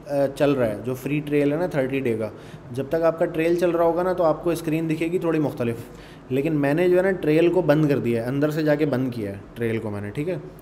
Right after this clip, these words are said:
तो free version जब आप खोलेंगे ना, तो आपको कुछ इस तरह का दिखेगा जैसा मेरे पास दिख रहा है। अब यहाँ पे, अच्छा, ये जो कनेक्ट हुआ हुआ है ना, इसको मैं disconnect कर लेता हूँ।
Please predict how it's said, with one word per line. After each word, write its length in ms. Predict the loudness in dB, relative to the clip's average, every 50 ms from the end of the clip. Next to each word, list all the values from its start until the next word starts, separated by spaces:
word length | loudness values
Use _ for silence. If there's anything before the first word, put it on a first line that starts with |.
| -10 -8
तो 60 | -8
free 280 | -6 -4 -2 0 4 4
version 320 | 6 6 4 4 2 2
जब 140 | 4 4 4
आप 160 | 4 4 2
खोलेंगे 340 | 2 2 2 2 2 2 0
ना, 120 | 0 2 2
तो 60 | 2
आपको 220 | 2 2 0 0
कुछ 140 | 0 2 2
इस 160 | 0 0 0
तरह 140 | 0 0 2
का 100 | 2 2
दिखेगा 340 | 0 0 -2 -2 0 0 0
जैसा 240 | 0 0 0 0 -2
मेरे 180 | 0 0 0
पास 180 | 0 0 -2 -2
दिख 160 | -4 -6 -8
रहा 100 | -8 -10
है। 80 | -10 -12 -14 -18 -20 -20 -20 -18 -12 -10
अब 100 | -6 -4
यहाँ 240 | -2 -2 -2 -2 0
पे, 140 | 0 -2 -2 -4 -6 -10
अच्छा, 220 | -12 -8 -6 -4
ये 140 | -2 -2 0
जो 80 | -2 -2
कनेक्ट 380 | -2 -2 -2 -2 -4 -4 -2
हुआ 120 | 0 0 2
हुआ 80 | 2
है 40 | 0
ना, 60 | -2
इसको 200 | -4 -4 -4 -4
मैं 120 | -4 -2 -2
disconnect 380 | -4 -4 -4 -4 -6 -6 -6
कर 120 | -4 -4 -2
लेता 220 | -2 -2 -4 -6
हूँ। 140 | -8 -10